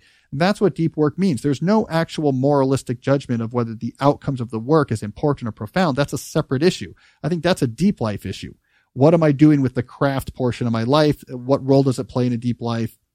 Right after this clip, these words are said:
et cetera? That's a deep life issue. But deep work is all about concentration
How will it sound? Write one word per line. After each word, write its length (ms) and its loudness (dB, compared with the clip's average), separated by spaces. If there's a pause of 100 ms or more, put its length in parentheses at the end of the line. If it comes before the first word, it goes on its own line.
(180)
et 120 -8
cetera? 360 0
That's 200 -2
a 60 0
deep 380 -2
life 220 -8
issue. 220 -12
But 160 -8
deep 240 -4
work 260 2
is 100 0
all 220 0
about 380 -4
concentration 840 -6